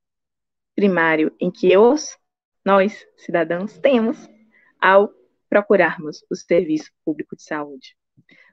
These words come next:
Falamos também, e muito sobre isso, sobre políticas de, de atenção à saúde da mulher.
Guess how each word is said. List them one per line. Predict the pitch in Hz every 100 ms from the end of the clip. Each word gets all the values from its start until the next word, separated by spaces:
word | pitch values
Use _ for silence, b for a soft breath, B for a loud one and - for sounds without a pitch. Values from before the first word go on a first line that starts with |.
| _
Falamos | - 208 226 233 -
também, | 160 165 175 226 247 _ _ _ _
e | 165
muito | 170 202 247 254 - -
sobre | 151 151 147
isso, | 156 165 208 - _ _ _
sobre | - 208
políticas | 214 247 240 254 - 240
de, | 233 -
de | 202
atenção | 226 233 247 247
à | 254
saúde | 254 190 185 185
da | 175
mulher. | 170 156 147